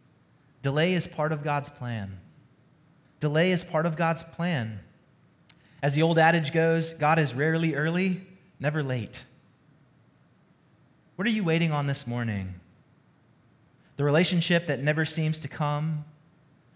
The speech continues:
or for one to finally work out? The doctor to figure out exactly what is wrong?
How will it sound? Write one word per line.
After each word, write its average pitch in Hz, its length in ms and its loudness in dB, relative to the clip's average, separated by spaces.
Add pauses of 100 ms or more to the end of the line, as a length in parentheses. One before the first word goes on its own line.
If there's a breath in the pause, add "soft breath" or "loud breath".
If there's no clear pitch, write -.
(120)
or 131 40 -4
for 139 140 -2
one 147 200 2
to 143 60 0
finally 147 400 2
work 135 220 -4
out? 135 320 0 (1500)
The 135 80 -4
doctor 170 440 6
to 165 80 4
figure 165 300 0
out 160 160 6
exactly 143 580 0
what 147 140 -2
is 135 160 -4
wrong? 139 640 -2